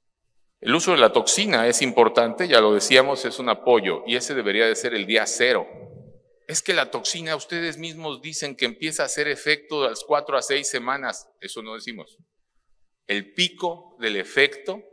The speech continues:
es de cuatro a seis semanas. No es cuando empieza a hacer efecto. Empieza a hacer efecto de tres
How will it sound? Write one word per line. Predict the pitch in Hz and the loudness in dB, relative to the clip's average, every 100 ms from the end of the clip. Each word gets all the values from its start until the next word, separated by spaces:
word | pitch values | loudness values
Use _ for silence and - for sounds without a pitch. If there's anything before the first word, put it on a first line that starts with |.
| _ _ _ | _ _ _
es | - 101 | -10 -8
de | 104 | -8
cuatro | - 104 107 110 | -2 0 2 -2
a | |
seis | 98 - - | -6 -8 -8
semanas. | - - - _ - _ _ _ _ _ _ _ _ - | -14 -16 -20 _ -20 _ _ _ _ _ _ _ _ -12
No | 95 110 | -2 2
es | 123 117 - - | 4 2 -2 -4
cuando | - 104 95 | 0 0 0
empieza | 85 - 95 90 | -8 -8 -8 -8
a | |
hacer | - 85 | -8 -10
efecto. | 78 - - _ _ _ _ _ | -10 -18 -20 _ _ _ _ _
Empieza | - 90 113 113 | -20 -8 -6 -4
a | |
hacer | 110 113 | -2 0
efecto | 107 113 110 110 | 0 -4 -4 -8
de | 95 | -6
tres | - 117 127 - - | 0 2 2 -2 -12